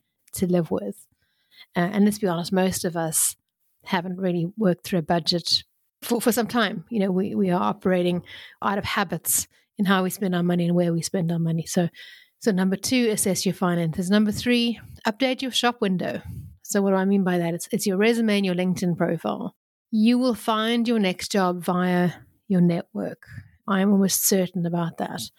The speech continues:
And so where do hiring managers and recruiters come to look to see your shop, in inverted commas? It's your LinkedIn profile. Of course, tailor your resume to, um, specific job applications,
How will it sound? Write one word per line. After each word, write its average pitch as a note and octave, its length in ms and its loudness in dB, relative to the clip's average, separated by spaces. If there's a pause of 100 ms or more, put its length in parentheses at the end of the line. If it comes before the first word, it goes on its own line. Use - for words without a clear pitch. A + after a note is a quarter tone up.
(360)
And F#3+ 120 2
so G3 220 0
where A3 320 -2
do G#3+ 60 2
hiring G3 360 0
managers F#3+ 300 0
and F3 100 0
recruiters F#3 440 0
come F3 300 0
to F3 100 -6
look G3 400 -2 (580)
to G3+ 80 -2
see - 160 0
your F#3 360 2
shop, A#3 420 -2
in A3+ 100 -2
inverted F#3 320 0
commas? F#3+ 360 0
It's - 180 -6
your G#3+ 100 2
LinkedIn G#3 400 0
profile. F3 440 -2 (640)
Of A3+ 100 -4
course, B3 240 0
tailor G#3 320 -2
your F#3 180 2
resume F3+ 520 2
to, F3+ 540 2
um, E3 160 0
specific F#3 420 0
job F3+ 180 0
applications, F3+ 920 0